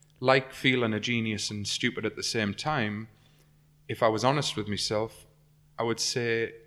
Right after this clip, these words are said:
I'm most comfortable by myself as an introvert. But I'm frightened to feel like that. So with climbing and things like that, I'm, sorry, I'm afraid to be afraid of something.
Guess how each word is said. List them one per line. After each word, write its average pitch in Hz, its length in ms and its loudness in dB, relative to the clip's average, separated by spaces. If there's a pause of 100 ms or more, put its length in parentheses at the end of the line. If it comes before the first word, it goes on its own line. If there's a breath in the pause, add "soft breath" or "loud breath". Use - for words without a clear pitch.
(300)
I'm 104 200 -6
most 131 400 4
comfortable 107 420 2
by 107 220 6
myself 107 460 2
as 107 120 2
an 104 80 8
introvert. 110 600 8 (500 loud breath)
But 127 300 8
I'm 123 120 0
frightened 151 720 2
to 117 100 0
feel 131 300 2
like 101 280 0
that. 92 260 -2
So 107 200 2
with 139 280 4
climbing 135 540 0
and 104 100 -4
things 113 220 -4
like 107 160 0
that, 110 320 0
I'm, 107 280 -8 (180)
sorry, 107 380 12
I'm 104 200 10 (920 loud breath)
afraid 139 720 10
to - 280 6
be 117 200 8
afraid 123 480 6
of 131 120 2
something. 135 500 4